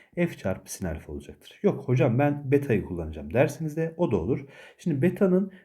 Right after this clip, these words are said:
neresine geliyor? F X kuvveti karşısına geliyor. O yüzden de diyeceğiz ki F çarpı sin beta bizim F X kuvvetimizdir.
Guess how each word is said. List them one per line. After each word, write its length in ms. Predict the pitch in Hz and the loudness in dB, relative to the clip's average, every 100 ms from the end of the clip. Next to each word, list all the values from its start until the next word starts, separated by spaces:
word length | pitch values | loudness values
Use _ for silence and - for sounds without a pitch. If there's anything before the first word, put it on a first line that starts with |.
| _ | _
neresine 400 | 202 185 127 104 | 2 2 2 0
geliyor? 400 | 90 87 87 - | 0 -2 -2 -4
F 100 | - | -6
X 140 | 143 - | -6 -2
kuvveti 440 | 170 165 165 202 | -2 0 -2 -4
karşısına 520 | - 110 92 - 90 | 0 0 0 -4 -6
geliyor. 360 | 78 69 64 65 - _ - | -6 -8 -12 -16 -20 _ 4
O 100 | 185 | 4
yüzden 320 | 165 110 101 | 6 2 2
de 180 | 139 135 | 0 0
diyeceğiz 380 | 156 131 - | 0 -2 -2
ki 220 | - 180 - - _ | -6 -6 -8 -20 _
F 140 | 165 | -4
çarpı 420 | 156 - 80 - - | -4 -6 -8 -8 -8
sin 200 | 147 147 | 0 2
beta 360 | 143 165 160 110 | 2 0 -2 -4
bizim 320 | 85 78 - - | -4 -4 -10 -14
F 220 | - 113 | -8 -6
X 100 | - | -6
kuvvetimizdir. 760 | - 127 127 131 127 135 131 | 0 2 2 4 4 2 -2